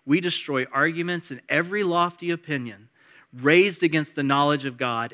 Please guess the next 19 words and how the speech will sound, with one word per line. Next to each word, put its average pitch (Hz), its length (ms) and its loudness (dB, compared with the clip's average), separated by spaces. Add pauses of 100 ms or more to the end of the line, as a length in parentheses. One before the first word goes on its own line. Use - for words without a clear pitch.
and 139 180 -4
take 147 300 -4
every 180 320 2
thought 180 300 0
captive 156 460 -2
to 135 120 -6
obey 135 260 -2
Christ, 127 480 -6 (380)
being 131 320 0
ready 151 340 0
to 156 140 -12
punish 131 460 -10
every 139 260 -4
disobedience 127 1040 -12 (320)
when 131 400 -4
your 120 360 -12
obedience 117 640 -12
is 117 220 -16
complete." 110 460 -16